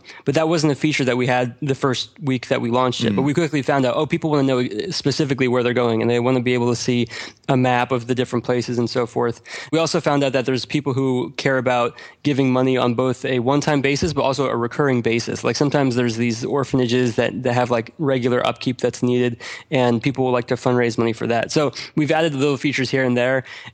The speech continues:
Speaker 1: And, I mean, thankfully, th-, there's only been a handful of times where, you know, the, the site goes down or, or so-, or something like that happens. But in general, we've been very blessed. Our, our tech team is, is doing a really, really good job. And the only, the only real times when,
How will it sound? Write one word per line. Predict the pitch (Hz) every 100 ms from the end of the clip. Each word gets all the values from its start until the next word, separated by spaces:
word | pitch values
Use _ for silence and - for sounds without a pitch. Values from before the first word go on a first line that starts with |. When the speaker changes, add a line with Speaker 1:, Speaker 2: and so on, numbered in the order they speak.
| -
Speaker 1:
And, | 143 139 135 120 -
I | 147
mean, | 139 127
thankfully, | 123 180 185 196 180 151
th-, | 139 151 143
there's | 147 131
only | 147
been | 147 143 - -
a |
handful | 135 143 151
of | 131
times | - 135 131 117
where, | 123 123 120
you | 127
know, | 120
the, | 120
the | 127 127
site | 147 135
goes | 139 131
down | 123 127 123 123
or, | 117 113 - - -
or | - 120 113
so-, | -
or | - 135
something | 147 139 139 131 127
like | 123 123
that | 127 127
happens. | 123 120 123 113
But | 127 123 -
in | 151
general, | 135 147 143 135 127
we've | 123
been | 127 120 123
very | 135 131
blessed. | 120 127 123
Our, | 123 113
our | 127
tech | - 135 -
team | 139 123
is, | 113 117 120 _
is | - 120
doing | 131 120
a |
really, | 113 117 131 135 123
really | 127 123
good | 135 120
job. | 123 117 117 113 - -
And | 143
the | 143
only, | 123 170 185 165 160
the | 156
only | 165 180
real | 165 156
times | 156 151 127
when, | 135 131 127